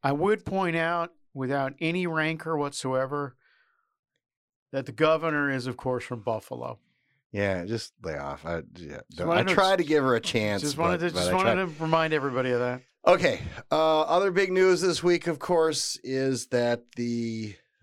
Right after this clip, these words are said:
Speaker 2: uh, codependency between the Democrats and President Trump continues. I played that small but rather poignant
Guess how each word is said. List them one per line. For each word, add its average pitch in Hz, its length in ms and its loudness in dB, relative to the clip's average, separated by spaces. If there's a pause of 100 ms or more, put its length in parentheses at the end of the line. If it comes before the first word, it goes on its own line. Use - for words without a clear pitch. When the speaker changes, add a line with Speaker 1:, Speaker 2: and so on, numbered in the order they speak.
(120)
Speaker 2:
uh, 98 180 -8
codependency 117 1120 -6
between 98 560 -12
the 87 80 -20
Democrats 87 600 -10
and 76 140 -20
President 73 460 -16
Trump 82 380 -12
continues. 110 840 -6 (880)
I 104 120 0
played 120 380 0
that 107 220 2
small 113 840 -2
but 95 340 -2
rather 95 600 -4 (120)
poignant 101 680 -6